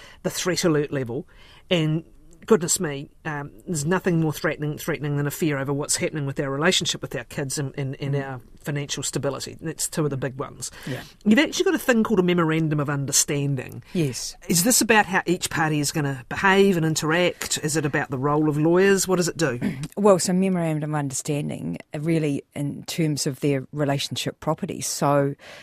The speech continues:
Speaker 2: we do some, before that, obviously they need to get legal advice, but then we also prepare them for having those facilitated conversation guided resolution. Uh, and that's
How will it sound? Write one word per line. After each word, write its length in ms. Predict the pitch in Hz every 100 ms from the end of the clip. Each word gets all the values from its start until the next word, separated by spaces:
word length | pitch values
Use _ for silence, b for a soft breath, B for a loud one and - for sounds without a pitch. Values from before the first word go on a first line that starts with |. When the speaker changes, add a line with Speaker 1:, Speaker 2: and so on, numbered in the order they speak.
| B B
Speaker 2:
we 180 | 160 139
do 280 | - 156 147
some, 240 | - 143
before 380 | 147 - 175 190
that, 400 | 160 104 - - -
obviously 340 | 156 139 - 139
they 120 | 135
need 160 | 131 -
to 80 |
get 160 | - -
legal 320 | 135 143 147
advice, 480 | 139 135 123 131 -
but 220 | - 135 -
then 280 | 147 139 135
we 140 | 139
also 420 | 139 147 - 143
prepare 540 | 127 139 - - 156 165
them 260 | 147 117
for 200 | 113 -
having 280 | 127 131 127
those 220 | 123 120 -
facilitated 580 | 131 - 113 - 117
conversation 600 | - 123 120 - 117 - 123
guided 300 | 123 120 -
resolution. 720 | 120 - 110 131 - - - B B B B B B -
Uh, 400 | 143 143 139 - -
and 200 | 147 143
that's 460 | 160 - - -